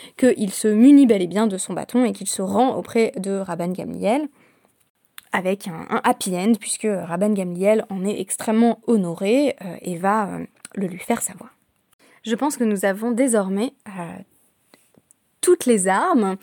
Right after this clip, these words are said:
pour, euh, prendre Rosh Chodesh,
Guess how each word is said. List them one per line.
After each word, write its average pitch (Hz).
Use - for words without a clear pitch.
pour, 269
euh, 196
prendre 262
Rosh 233
Chodesh, 202